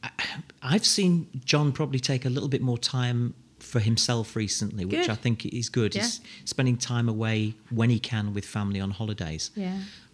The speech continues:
Speaker 1: But I don't think, I think John is a person that would encourage anybody to follow what that dream is or what you want to do.
Speaker 2: Mm.
Speaker 1: I know of other colleagues that have done this before me,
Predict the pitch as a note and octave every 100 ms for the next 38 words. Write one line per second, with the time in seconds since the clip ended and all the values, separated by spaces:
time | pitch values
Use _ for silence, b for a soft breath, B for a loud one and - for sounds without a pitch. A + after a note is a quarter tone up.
0 | - B2+ - - - _ - - - -
1 | F3 G3 C#3 D#3+ D3 B2 - - A#2+ E3+
2 | B2+ D#3+ C3+ F#2+ G2+ - A#2 - C3+ B2+
3 | - A#2+ A#2 A2+ G2+ A#2 A#2 A2 - B2+
4 | A#2 A2+ - - B2 B2+ B2 G#2 - -
5 | - A#2+ A2+ A2 A2 G#2+ G2+ - - _
6 | _ - A2+ A2+ A2+ - F#2 B2 - A2
7 | G2+ F#2+ F2 F#2+ F#2+ G2 G2 F#2+ - -
8 | D#2+ D#2 - _ B B B B B3+ C3
9 | D3+ D3 B2+ - A#2+ B2 - A#2+ G#2+ G#2
10 | A2 - - C3+ - A#2 G#2+ G2+ - A2+
11 | - C3 C3 A2 D2 F2